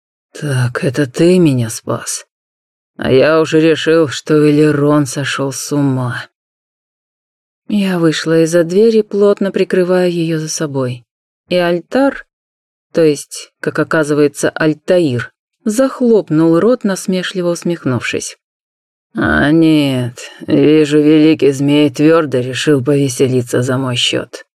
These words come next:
Ну что ж, я готов узнать, чем обернётся ваше гостеприимство, леди». Кавычки, обозначенные для смыслового акцента явного недоверия, Альтаир показал пальцами.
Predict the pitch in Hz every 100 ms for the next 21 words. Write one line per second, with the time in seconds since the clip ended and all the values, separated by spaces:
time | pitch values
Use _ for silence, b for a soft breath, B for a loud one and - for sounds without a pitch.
0 | _ _ _ _ _ _ - - 135 135
1 | 143 139 139 - - 139 120 - - _
2 | _ _ _ _ _ _ - 147 151 175
3 | 180 175 202 196 190 165 151 160 156 -
4 | - 165 180 190 180 190 190 190 160 -
5 | 156 151 143 156 156 - 165 165 160 147
6 | 107 - 131 127 127 123 113 87 - -
7 | _ _ _ _ _ _ _ _ _ _
8 | _ _ - 220 233 240 - 208 196 185
9 | 185 196 185 185 190 175 180 175 190 180
10 | 185 185 185 175 180 - 185 - - 185
11 | 165 170 170 170 170 165 165 160 180 214
12 | 262 165 127 123 _ _ - 190 190 233
13 | 269 269 226 220 220 214 208 - 147 120
14 | - - -